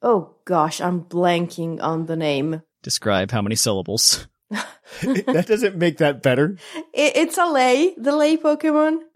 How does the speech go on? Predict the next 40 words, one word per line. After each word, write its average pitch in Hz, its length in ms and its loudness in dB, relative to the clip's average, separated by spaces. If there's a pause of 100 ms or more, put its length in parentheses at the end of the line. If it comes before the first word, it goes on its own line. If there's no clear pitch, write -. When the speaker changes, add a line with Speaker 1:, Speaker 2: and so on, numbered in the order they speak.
(160)
Speaker 3:
Comfey. 139 560 0
Speaker 2:
Comfey. - 20 -20
Speaker 1:
Comfey, 185 400 -6
thank 180 280 -4
you. 165 100 -8 (300)
Speaker 2:
Lost 151 280 2
Zone. 110 300 0 (240)
Speaker 3:
Flower 180 300 2
selecting. 196 420 2 (260)
I'm 127 180 2
still 160 180 2
having 143 180 2
flashbacks. 131 840 0 (260)
Speaker 1:
Anyway, 285 440 2
uh, 214 500 2
what 247 360 0 (100)
if, 349 540 -6
uh, 214 160 0 (220)
the 202 180 -2
mask 202 460 0
it 202 180 -6
wears 185 800 0 (200)
makes 196 280 -4
it - 180 -8
look 185 220 -4
like 180 200 2
a 175 60 -6
grass 165 360 2
type, 165 340 0
but 180 160 0
it 180 100 -4
just - 280 -8
tears 226 420 4
into 180 180 -6
a 180 60 -6
grass 180 280 2
type, 185 200 2
but 175 160 0
it's - 160 -6
not? - 300 2